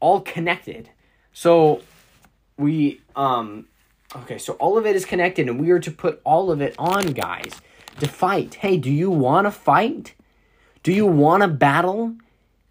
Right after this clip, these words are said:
I pray that you do. That's what I'll pray. My prayer will be that we work hard and that we fight every day um, for giving Christ our best. You know, our, there is a verse in the Bible that talks about our works will be judged.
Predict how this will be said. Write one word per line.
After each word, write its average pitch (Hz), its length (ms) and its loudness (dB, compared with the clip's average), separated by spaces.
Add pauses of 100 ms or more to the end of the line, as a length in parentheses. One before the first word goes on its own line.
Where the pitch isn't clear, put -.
(120)
I 151 120 -4
pray 202 300 0
that 196 120 2
you 185 160 -6
do. 180 520 0 (520)
That's 151 240 0
what 185 100 2
I'll 180 140 4
pray. 180 420 2
My 139 180 0
prayer 151 300 0
will 151 140 -2
be 139 200 -2
that 101 180 -6
we 135 160 0
work 113 460 -4
hard 92 480 -6
and 110 200 -10
that 107 160 -6
we 117 120 -6
fight - 640 -6 (160)
every 156 360 -2
day 107 460 -4 (480)
um, 104 380 -4
for 117 120 -6
giving 143 340 0
Christ 135 380 -2
our 110 100 -2
best. 120 480 -10 (1500)
You 131 120 0
know, 139 160 2
our, 127 260 4
there 127 220 2
is 143 120 0
a 143 60 -2
verse 131 340 0
in 113 140 -4
the 110 80 0
Bible 123 300 -2
that 110 140 -6
talks 120 200 -6
about - 220 -6
our 113 140 0
works 104 460 -8
will 117 260 -6
be 104 160 -8
judged. 90 580 -10